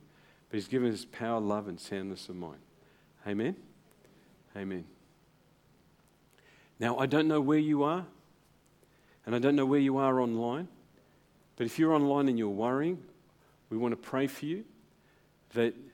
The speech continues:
worry would go and you would move from worry to concern,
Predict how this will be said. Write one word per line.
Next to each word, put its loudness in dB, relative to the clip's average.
worry 2
would -6
go -4
and -2
you -2
would -2
move 0
from -8
worry -2
to -12
concern, -8